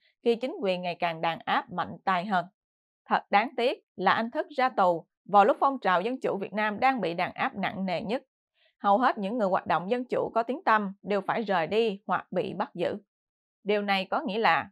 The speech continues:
anh Thức sẽ gặp nhiều khó khăn khi trở lại và có thể rất ít người còn bên cạnh anh để tiếp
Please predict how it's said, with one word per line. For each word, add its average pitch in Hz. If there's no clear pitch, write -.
anh 220
Thức 339
sẽ 220
gặp 214
nhiều 185
khó 202
khăn 214
khi 262
trở -
lại -
và 185
có 233
thể 226
rất 302
ít -
người 185
còn 175
bên 240
cạnh 175
anh 214
để 170
tiếp 311